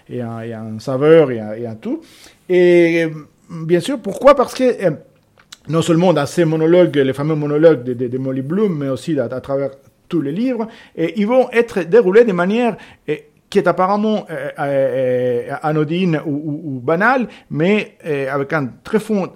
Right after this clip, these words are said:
euh, assez, assez, euh, sophistiqué, profond, toutes les grandes thématiques comme la, la, la, la mort, justement, l'histoire de la mort, la vie, la, la, la, la, les sexes, et les, les, les, les rapports humains,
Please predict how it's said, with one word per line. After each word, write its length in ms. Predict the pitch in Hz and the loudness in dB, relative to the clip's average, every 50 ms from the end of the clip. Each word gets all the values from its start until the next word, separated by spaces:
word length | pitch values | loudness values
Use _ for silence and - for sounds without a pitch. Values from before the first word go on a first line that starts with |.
| - | -6
euh, 140 | 143 131 120 - | -4 -4 -4 -6
assez, 520 | - 135 117 - - 202 190 185 180 175 143 | -8 -12 -14 -6 -2 2 4 4 4 2 0
assez, 480 | 147 131 - - 180 175 170 165 156 | -2 -8 -8 -4 0 0 2 2 2
euh, 180 | 147 143 139 135 | 2 2 0 0
sophistiqué, 680 | - - 165 175 180 165 - 175 156 - - 180 170 160 | -2 -2 -4 -4 -6 -6 -6 -8 -8 -2 0 2 2 2
profond, 400 | 165 - 156 - - 202 247 - - - - _ _ | 0 -4 -10 -6 -4 -4 -4 -4 -6 -12 -20 _ _
toutes 120 | - 277 | -4 -2
les 120 | 254 196 160 | -2 0 0
grandes 240 | 175 208 233 214 | 0 0 -2 -2
thématiques 520 | 214 190 160 156 151 151 - 208 202 - 165 | -2 -2 -2 -4 -4 -4 -6 -8 -8 -10 -10
comme 180 | 160 156 143 | -8 -6 -4
la, 160 | 139 135 131 131 | -2 0 0 0
la, 160 | 139 143 - | 0 -2 -2
la, 200 | 131 127 123 110 | -4 -4 -4 -4
la 140 | 110 127 131 | -4 -4 -4
mort, 300 | 135 147 160 175 170 - | 0 2 2 2 2 0
justement, 340 | 135 127 - 131 127 147 160 | -4 -8 -8 -6 -6 -4 -4
l'histoire 240 | 143 - - 139 117 | -4 -4 -4 -4 -4
de 80 | 120 | -4
la 120 | 123 123 135 | -6 -4 -2
mort, 260 | 151 170 185 170 151 | 0 0 0 0 0
la 160 | 139 131 127 | -2 -4 -4
vie, 340 | 123 147 170 185 190 190 175 | -4 -4 -4 -2 0 0 2
la, 220 | 147 135 127 117 | 2 2 2 0
la, 280 | 117 123 120 117 117 117 | -2 -4 -4 -4 -4 -6
la, 240 | 123 123 120 117 - | -6 -6 -8 -8 -6
la, 360 | 135 143 117 107 127 123 123 | -6 -4 -4 -4 -4 -4 -4
les 140 | 131 147 139 | -4 -4 -4
sexes, 520 | - - 175 185 175 - - - - _ _ _ _ - _ _ _ - | -2 -2 -2 -2 -2 -6 -16 -20 -20 _ _ _ _ -20 _ _ _ -8
et 480 | 139 143 143 135 135 131 131 131 120 117 | -6 -4 -2 -2 0 0 0 -2 -2 -4
les, 320 | 135 131 131 127 127 127 | -6 -6 -4 -4 -4 -6
les, 420 | 127 127 131 127 123 127 127 127 131 | -6 -6 -6 -6 -6 -6 -6 -6 -6
les, 200 | 135 147 151 147 | -4 -4 -4 -4
les 120 | 147 147 | -4 -6
rapports 340 | 143 147 147 143 165 156 156 | -6 -6 -6 -6 -4 -4 -4
humains, 320 | 147 139 147 156 180 190 | -4 -4 -4 -4 -4 -6